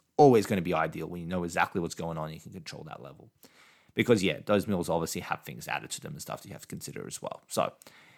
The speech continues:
yeah, that's my take on it. Now, obviously, we could ramble on about this more and more, but again, because I don't know your <laughs> situation, I'm just talking in general terms here, okay? So,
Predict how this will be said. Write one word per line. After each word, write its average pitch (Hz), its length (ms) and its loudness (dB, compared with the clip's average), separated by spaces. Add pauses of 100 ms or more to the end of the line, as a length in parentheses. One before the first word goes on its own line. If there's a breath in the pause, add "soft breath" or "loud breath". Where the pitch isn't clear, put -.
(240 loud breath)
yeah, 98 180 6
that's - 240 6
my 120 140 10
take 95 320 2
on 92 120 2
it. 120 200 -2
Now, 85 220 2
obviously, 82 400 0
we 87 120 -4
could 95 300 -2
ramble 87 400 0
on 87 220 -2
about 82 320 0
this 80 240 -2
more 87 240 -2
and 80 80 -2
more, 80 320 0
but 80 260 2
again, 82 380 -2
because 87 500 0
I 82 60 -4
don't 80 260 -2
know 82 80 0
your 90 120 2
<laughs> - 20 2
situation, 92 680 0
I'm 82 180 -8
just - 200 -14
talking 131 360 -4
in 117 120 2
general 113 300 2
terms 120 320 -2
here, - 140 -2
okay? - 260 -2
So, 85 300 0